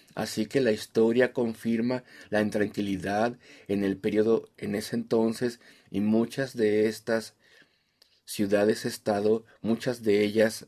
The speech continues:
eh, con muros, y se creía que Jericó era la más antigua. Y entonces, ¿por qué con toda esa prosperidad y tranquilidad? ¿Por qué si Rahab tenía todo esto,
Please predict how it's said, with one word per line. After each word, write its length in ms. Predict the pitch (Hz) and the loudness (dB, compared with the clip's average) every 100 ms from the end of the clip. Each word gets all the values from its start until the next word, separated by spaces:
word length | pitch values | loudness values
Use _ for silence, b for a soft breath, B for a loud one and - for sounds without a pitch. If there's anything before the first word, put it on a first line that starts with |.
| - | -4
eh, 400 | 101 98 98 87 _ - | 0 2 0 -4 _ -8
con 200 | 110 107 | -4 0
muros, 540 | 107 135 101 95 113 - B B B | 4 4 4 0 -2 -12 B B B
y 120 | 110 | -6
se 160 | - 110 | -4 0
creía 320 | 113 127 151 | 4 4 2
que 100 | 151 | 0
Jericó 300 | 147 143 147 | 0 2 4
era 80 | 143 | 2
la 60 | |
más 200 | 123 120 | 2 -2
antigua. 320 | 110 104 104 101 | -4 -4 -2 0
Y 80 | |
entonces, 460 | 101 110 113 95 - b b b b b b b _ - | 0 0 0 -2 -12 b b b b b b b _ 0
¿por 260 | 113 110 - | 2 2 0
qué 380 | 160 175 180 - _ _ _ - | 0 0 -2 -6 _ _ _ -4
con 200 | 110 110 | -2 0
toda 180 | 127 131 | 0 0
esa 160 | 127 | -4
prosperidad 540 | 120 110 - 104 104 110 | -6 -6 -4 0 2 2
y 100 | 113 | 0
tranquilidad? 920 | 110 101 - 98 98 101 110 110 113 b b b b b b b b _ | -2 -4 -4 -4 -4 -2 0 0 -4 b b b b b b b b _
¿Por 240 | - 120 117 | 2 2 2
qué 400 | 156 175 208 220 | 0 0 0 -4
si 520 | - - 113 110 113 - - | -12 -4 0 2 0 -8 -12
Rahab 440 | - 104 107 117 | -4 0 2 2
tenía 320 | 131 113 107 | 0 0 0
todo 280 | - 123 107 | -2 -2 0
esto, 520 | 107 107 - 113 107 | 0 -2 -6 -4 -6